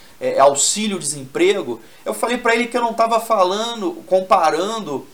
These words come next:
a formação e, de, e, e, e nicho de mercado, e sim a reconhecimento.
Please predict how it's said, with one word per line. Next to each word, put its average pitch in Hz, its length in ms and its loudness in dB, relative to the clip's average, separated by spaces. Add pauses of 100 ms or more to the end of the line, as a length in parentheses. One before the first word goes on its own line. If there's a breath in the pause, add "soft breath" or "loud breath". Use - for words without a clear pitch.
a - 120 -4
formação 180 1040 -2
e, 160 100 -12
de, 160 100 -2
e, 143 720 -8
e, 120 60 -8
e 117 60 -8
nicho 208 320 -8
de 170 100 -12
mercado, 156 600 4
e 170 80 -12
sim 220 340 -8
a 233 80 -2
reconhecimento. 226 840 -6